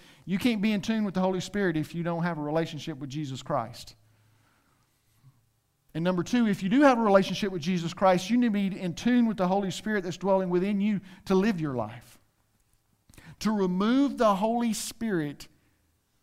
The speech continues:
is to bring defeat into your life. Oh, it may feel good for a while,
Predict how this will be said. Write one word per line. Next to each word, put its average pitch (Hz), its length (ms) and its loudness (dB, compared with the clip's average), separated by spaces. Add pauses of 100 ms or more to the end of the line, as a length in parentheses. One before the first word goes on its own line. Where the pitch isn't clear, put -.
(3250)
is 135 120 -12
to 139 60 -12
bring 151 280 -6
defeat 131 520 -8
into 127 240 -10
your 113 160 -10
life. 120 480 -14 (1600)
Oh, 143 140 -6
it 185 80 -6
may 185 140 -2
feel 190 220 -6
good 147 240 -10
for 120 140 -14
a 110 60 -10
while, 120 440 -12